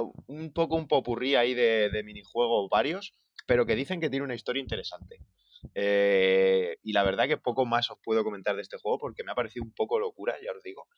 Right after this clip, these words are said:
Todo sería jugarle para verle. Y bueno, añadir que, que ya está disponible, que tampoco vamos a tener que esperar, que si lo queréis comprar ya podéis comprarlo y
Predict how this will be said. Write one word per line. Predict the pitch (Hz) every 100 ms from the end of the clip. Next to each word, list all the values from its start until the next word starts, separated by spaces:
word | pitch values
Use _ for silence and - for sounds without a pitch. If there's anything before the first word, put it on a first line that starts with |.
| - - _
Todo | - 123
sería | 131 127 117
jugarle | 113 110 98 107 120 113
para | 104 98 95 92
verle. | 104 131 185 _ _ _ _ _ _
Y | 120 120 113
bueno, | 131 123
añadir | 104 107 113 -
que, | - 127 113 101 92 90 90
que | 90
ya |
está | 95 98
disponible, | 92 - 80 78 73 _ -
que | 87 85 85
tampoco | 87 98 98
vamos | 95 95
a |
tener | 90 87
que |
esperar, | 85 90 123 139
que |
si | - 87
lo |
queréis | 85 90
comprar | - 87 82
ya | 87
podéis | 90 87
comprarlo | - 85 110 139 160 156
y | 92 82